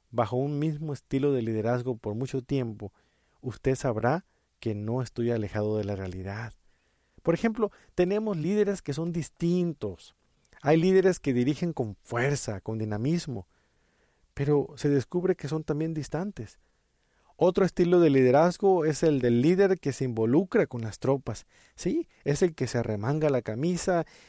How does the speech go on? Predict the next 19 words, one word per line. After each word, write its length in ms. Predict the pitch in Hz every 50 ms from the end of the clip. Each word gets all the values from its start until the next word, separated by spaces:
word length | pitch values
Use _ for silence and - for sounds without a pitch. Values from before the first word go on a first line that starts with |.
| _ _ -
y, 180 | - 123 131 135
y 480 | 135 135 104 87 90 92 127 139 135
dice, 420 | 127 147 170 175 - 185 175 160 - - - - -
"Estamos 680 | 143 139 - _ _ - 165 185 196 202 202 175 -
juntos 380 | - 202 202 185 - 190 160 175
en 120 | 165 170
esto 380 | 185 180 - - - 190 175 - - - -
y 120 | 135 156
es 160 | 156 - - _
hora 280 | - - 190 190 180 170
de 60 | 156
ponernos 580 | 131 - 131 127 127 131 139 143 147 139 - 123
a 80 | 113
trabajar". 580 | - 117 107 101 104 95 87 95 90 90 - - _ _ _ _ _ _ -
Es 160 | 160 - -
un 100 | 160 139
líder 220 | 147 151 147 131
involucrado. 680 | 127 117 107 104 101 101 - - 101 95 87 90 87 - _ _ _ _ _ _ _ _ _ _ _ _ -
Pero 260 | 160 160 151 139